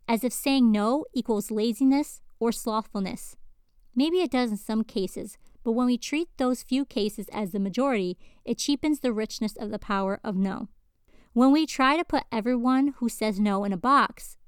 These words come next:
it's not fair to the individual and their personal convictions. As a mother of two boys, I have realized that there is only so much I can handle,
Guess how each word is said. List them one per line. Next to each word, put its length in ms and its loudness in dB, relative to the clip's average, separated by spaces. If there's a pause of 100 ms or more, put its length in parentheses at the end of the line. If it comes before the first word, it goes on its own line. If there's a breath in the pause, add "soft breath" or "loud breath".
it's 180 -4
not 200 2
fair 320 0
to 140 -4
the 120 -2
individual 640 -2 (300 soft breath)
and 180 4
their 80 2
personal 440 -4
convictions. 760 -4 (600)
As 200 2
a 40 2
mother 260 4
of 120 -4
two 240 0
boys, 420 -4 (340 soft breath)
I 120 4
have 280 0
realized 420 0
that 160 -8
there 180 -2
is 200 -4
only 260 0
so 340 -2
much 220 -2
I 80 -4
can 160 0
handle, 500 -2